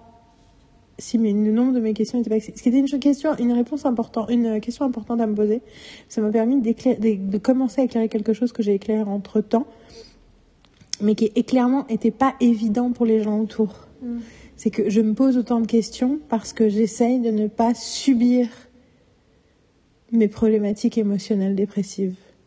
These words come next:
Speaker 1: Pas que dépressives, mais mes problématiques émotionnelles de façon large. J'essaie de ne pas les subir, j'essaie de comprendre, j'essaie d'être heureuse tout le temps, en fait.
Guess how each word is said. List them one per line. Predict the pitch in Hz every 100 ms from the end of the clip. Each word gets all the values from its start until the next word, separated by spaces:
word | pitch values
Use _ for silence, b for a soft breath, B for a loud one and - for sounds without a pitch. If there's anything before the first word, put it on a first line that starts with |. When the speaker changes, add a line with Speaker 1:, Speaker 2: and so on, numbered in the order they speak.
| _ _ _ _ _ _
Speaker 1:
Pas | 320
que | 320
dépressives, | 220 233 240 220 226 202
mais | 202
mes | 208
problématiques | 208 233 214 196 190 214 208
émotionnelles | 190 190 190 185 180 - _ _ _ -
de | 208
façon | 185 185 190
large. | 180 170 175 - _ B B B B -
J'essaie | 202 247
de | 233
ne | 214
pas | 240
les | 233
subir, | - - 208 226 262 277 -
j'essaie | 208 233
de | 208
comprendre, | 208 226 208 - 262
j'essaie | 247 233
d'être | 214 220 -
heureuse | 214 233 214
tout | - 240
le |
temps, | 233 233
en | 220
fait. | 190 185 -